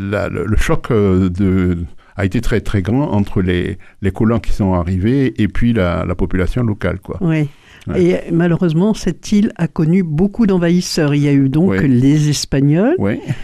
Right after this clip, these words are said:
Speaker 2: puis ensuite les Français.
Speaker 1: Les Français, alors.
Speaker 2: Alors, on n'a pas parlé parce qu'il y a eu, euh, ceux qui ont vu certains films de flibustiers ont entendu parler de l'île de la Tortue,
Speaker 1: Oui.
Speaker 2: cette fameuse île de la Tortue. C'était un repère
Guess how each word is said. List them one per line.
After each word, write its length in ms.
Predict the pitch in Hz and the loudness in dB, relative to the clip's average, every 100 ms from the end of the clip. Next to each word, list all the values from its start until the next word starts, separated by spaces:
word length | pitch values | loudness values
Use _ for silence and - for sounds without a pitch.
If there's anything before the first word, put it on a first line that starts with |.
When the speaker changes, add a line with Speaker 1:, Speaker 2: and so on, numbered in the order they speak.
| - 120 | -6 -2
Speaker 2:
puis 140 | 123 180 | 2 2
ensuite 600 | 185 - - 175 - 147 131 _ - | 2 0 0 0 -2 -6 -6 _ -4
les 200 | 170 185 | 2 4
Français. 500 | - 185 165 - 233 | 4 2 0 -2 0
Speaker 1:
Les 60 | 311 | 2
Français, 460 | 359 113 104 156 | 2 2 0 0
alors. 220 | 135 104 - - - - - | 0 0 -4 -16 -20 -18 -2
Speaker 2:
Alors, 480 | 302 320 330 - - | 0 2 0 0 0
on 20 | 330 | 2
n'a 140 | 349 | 0
pas 140 | 349 427 | 0 -2
parlé 340 | 392 302 320 381 | 2 2 4 2
parce 280 | 370 311 - | 2 -2 0
qu'il 260 | 311 277 | 2 4
y 60 | 277 | 4
a 40 | |
eu, 160 | 277 277 - | 4 4 2
euh, 580 | 180 233 - 349 - 226 - - | 0 0 0 -2 0 0 -2 -8
ceux 240 | 220 - 277 | -10 -2 -4
qui 400 | - 240 233 226 - | 2 4 4 4 2
ont 400 | 185 208 208 208 | 2 2 2 2
vu 320 | 175 196 247 | 4 4 4
certains 400 | - 226 202 214 | 2 -2 -2 0
films 500 | 190 - 233 220 208 185 | -2 0 2 4 4 4
de 80 | 180 | 0
flibustiers 880 | - - 233 196 180 - - 277 311 - - - | -2 0 2 2 0 -2 0 0 0 -6 -16 -2
ont 200 | 208 196 | 0 2
entendu 420 | 220 214 208 208 | 2 0 2 2
parler 360 | 208 196 196 247 | 2 0 2 4
de 100 | 196 | 4
l'île 400 | 190 220 294 208 | 6 6 6 4
de 60 | 180 | 4
la 120 | 185 | 2
Tortue, 420 | - 202 - 302 | 0 -4 0 2
Speaker 1:
Oui. 80 | 277 | 2
Speaker 2:
cette 240 | - 196 | 0 0
fameuse 360 | 214 202 208 202 | 2 4 4 4
île 120 | 240 | 2
de 60 | 214 | 2
la 100 | 196 | 0
Tortue. 320 | 190 - 294 - - | -2 -2 -2 -4 -4
C'était 320 | - 190 208 | -2 0 2
un 100 | 170 | 2
repère 600 | 160 165 185 - 339 311 | 2 2 0 0 0 0